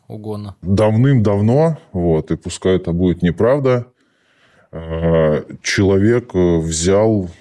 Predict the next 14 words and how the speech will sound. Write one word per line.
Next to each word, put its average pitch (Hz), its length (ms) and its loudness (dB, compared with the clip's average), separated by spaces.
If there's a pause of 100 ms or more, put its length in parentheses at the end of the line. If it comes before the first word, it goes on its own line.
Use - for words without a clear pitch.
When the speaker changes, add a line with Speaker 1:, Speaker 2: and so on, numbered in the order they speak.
(260)
Speaker 2:
и 82 360 0 (280)
примотал 92 720 0 (1300)
колесо, 113 760 0
в 87 120 -2
общем, 78 720 -6
заборчики, 104 560 -2
знаешь, 120 320 0
во 82 80 0
дворах 87 360 0
есть, - 200 -8
вот - 120 -12
в - 40 -10
московских 80 500 -4
двориках, 120 420 0